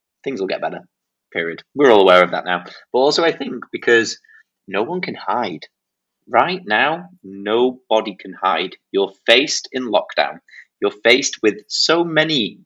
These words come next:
menial distractions that you'll get bored of that you now have to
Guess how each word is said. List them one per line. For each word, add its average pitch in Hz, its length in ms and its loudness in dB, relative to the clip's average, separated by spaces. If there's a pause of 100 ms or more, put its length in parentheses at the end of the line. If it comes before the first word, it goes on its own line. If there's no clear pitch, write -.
menial 127 580 0
distractions 101 680 -2
that 170 100 -2
you'll - 100 -2
get 110 200 0
bored 101 220 2
of 92 200 -2 (340)
that 101 140 -8
you 110 160 0
now 113 340 6
have 107 140 -4 (140)
to 98 240 -2